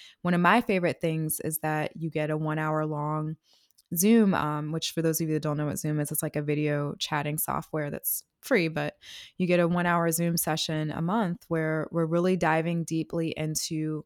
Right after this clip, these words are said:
one topic that you can begin to implement on your business. Erica and I together are gonna be hosting those. And there's time at the end for Q and A. And I think that that's important to note because a lot of communities that we've been in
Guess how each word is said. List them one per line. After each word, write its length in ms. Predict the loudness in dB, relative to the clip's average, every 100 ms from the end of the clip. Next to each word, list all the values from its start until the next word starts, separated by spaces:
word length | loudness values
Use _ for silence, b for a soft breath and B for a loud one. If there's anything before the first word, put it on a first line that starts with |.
| _ _ _
one 280 | -4 -2 -2
topic 720 | -2 -4 -2 -2 -2 -6 -20 _ _ _ -2
that 180 | 0 0
you 80 |
can 200 | 2 2
begin 300 | 2 0 -2
to 160 | -4 -4
implement 360 | -4 -2 -2 -2
on 100 | -2
your 140 | -4
business. 640 | -4 -4 -4 -4 -4 -6 -10 _
Erica 300 | -2 -2 -2
and 80 | -2
I 140 | -2
together 440 | -4 -4 -2 -2 -2
are 40 |
gonna 180 | -4 -4
be 100 | -4
hosting 440 | -2 -2 -2 -4
those. 400 | -2 -2 -2 -4 b b b b -4
And 300 | -2 0 0
there's 180 | 0 0
time 340 | 0 2 4
at 120 | 2
the 120 | 0
end 180 | 0 0
for 80 | -4
Q 260 | -4 -2 0
and 100 | -2
A. 360 | -2 -4 -8 -10 -6
And 100 | -4
I 60 |
think 200 | -2 0
that 100 | 0
that's 220 | 0 2 2
important 520 | 2 2 0 0 0
to 100 | 0
note 340 | 0 -2 -2
because 260 | -6 -6 -2
a 60 | 0
lot 240 | 2 2
of 300 | 2 0 -4 b b -4
communities 420 | 0 2 2 2
that 120 | 0
we've 140 | 0 2
been 180 | 2
in 320 | 2 0 -4